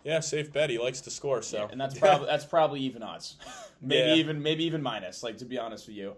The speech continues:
Speaker 2: Uh, but the, the secondary has been really bad too. So I just, I do think Purdy has a good bounce back game. Ayuk and Debo have good games as well.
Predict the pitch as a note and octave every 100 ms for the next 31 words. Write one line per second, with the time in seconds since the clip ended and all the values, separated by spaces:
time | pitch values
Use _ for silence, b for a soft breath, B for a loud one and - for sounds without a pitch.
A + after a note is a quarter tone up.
0 | b b b A2+ G#2+ A2 G2 - A2 C3
1 | B2+ D3+ C#3+ C3+ C3+ B2+ B2 B2+ B2+ A#2
2 | A#2+ A2+ C3+ B2 B2+ C#3+ D3+ E3+ D3+ E3
3 | E3 C#3 C#3+ C3+ C3 B2+ C3 A2+ A#2 A2
4 | A#2 A2 A2+ A2+ A2 _ b b b b
5 | b A#2 B2+ C3 C3 A2+ B2 A2 A2+ A2
6 | G2+ A2 A2+ G#2+ G2+ G#2 G2+ F#2